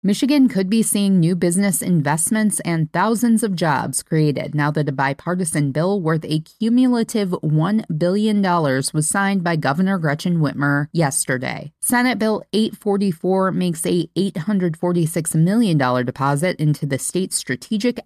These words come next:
Outreach Attraction Reserve Fund, established last December, and includes resources for future economic development in the state. Whitmer said in a statement Tuesday that the funds are expected to build on Michigan's growing economic momentum.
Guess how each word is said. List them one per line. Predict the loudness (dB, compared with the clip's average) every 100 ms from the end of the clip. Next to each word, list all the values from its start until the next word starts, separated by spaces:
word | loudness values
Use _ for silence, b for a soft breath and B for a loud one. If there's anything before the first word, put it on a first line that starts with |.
| -2
Outreach | -2 0 -2 -2 -6
Attraction | -10 -8 -4 -4 -2 0 0
Reserve | 0 0 0 -2 -2
Fund, | -2 0 0 -2 -2
established | -4 -2 -2 0 0 -2 -2
last | 0 0 0 -2
December, | -2 0 0 2 0 -2
and | -2 -2
includes | -2 -2 -2 -2 -2
resources | 0 0 -2 0 -2 -2
for | 0 0
future | 0 -2 0 -2 0
economic | 0 0 2 2 0
development | -2 -2 -2 -2 -2 -2 -2
in | 0 2
the | 2
state. | 0 -2 -2 -4 -8 _ _ _ -4
Whitmer | -2 0 0 0
said | 0 2
in | 0
a | 0
statement | -2 -2 -2 -4 -4
Tuesday | -2 -2 0 -2
that | -2 -4
the | -4
funds | -2 0 2
are | 0
expected | -6 -6 -4 -2 -4
to | -2
build | 0 0 0
on | 2 0
Michigan's | -2 0 2 2 0
growing | -4 -2 0 -2 -2
economic | -4 -2 -2 0 -2 -2
momentum. | -2 0 0 0 -2 -6 -6